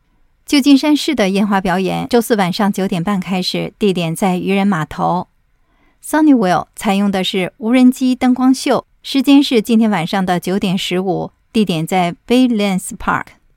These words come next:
听众朋友，目前湾区的天气高温干燥，处于易燃天气状况之下，要观赏烟花，最好去这些场所，不要燃放非法烟花，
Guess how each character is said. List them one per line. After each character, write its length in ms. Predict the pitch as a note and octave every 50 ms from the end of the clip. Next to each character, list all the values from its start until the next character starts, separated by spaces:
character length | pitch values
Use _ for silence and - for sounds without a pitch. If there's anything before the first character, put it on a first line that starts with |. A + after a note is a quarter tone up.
| _ _ _ _ _ _ _ _
听 140 | - B3 A#3
众 100 | A#3 A3
朋 200 | F3+ G3 F3 F3+
友， 260 | F3 D3+ D3 - - _ _ _ _ _ -
目 80 | B3+
前 240 | A3 - C4+ G#3 G#3
湾 160 | A3+ B3 B3
区 160 | B3 - - B3
的 120 | A3+ F#3
天 240 | F3+ - - A#3 A#3
气 240 | - - A#3+ F#3 E3+
高 200 | - F#3+ F#3 F3+
温 200 | F#3+ F#3 F3+ F#3
干 220 | - F#3 F#3+ G3+
燥， 280 | - A3+ G3 D#3+ F#3 - _ _ _ _ -
处 160 | - G#3+ F#3+
于 200 | G3 G3+ G#3+ A3 -
易 140 | - C#4 C4
燃 200 | A3 F3+ F3+ F#3+
天 200 | - - G3+ F#3+
气 160 | - G3+ E3
状 160 | - F#3+ D#3+
况 180 | D#3+ - E3 E3
之 220 | E3 - - F#3+
下， 300 | E3+ - - G3+ F3 - - _ _ _ _ _
要 160 | C4+ B3 A#3+
观 160 | - C#4 C#4
赏 180 | C4+ - A3 D#3+ E3+
烟 180 | F3+ G3 G3+
花， 260 | - - A3 A3 A3 - -
最 140 | - A#3 G3+
好 180 | F3+ F#3+ F3
去 220 | E3+ - - F#3 F3+
这 120 | - F#3+
些 180 | F3+ - F#3 F3+
场 220 | - - F3+ E3
所， 320 | G3 - - F3+ D#3 D#3+ E3+ - _
不 80 | - F#3
要 140 | G3+ G3+ F#3
燃 260 | E3+ E3+ D#3+ F3+ G3+
放 260 | - A#3+ G3 F#3+ F#3
非 200 | F#3+ - F3 E3
法 180 | - - D3 B2
烟 240 | E3+ F3 E3 F3
花， 320 | F3+ - G3+ G3 G3 G3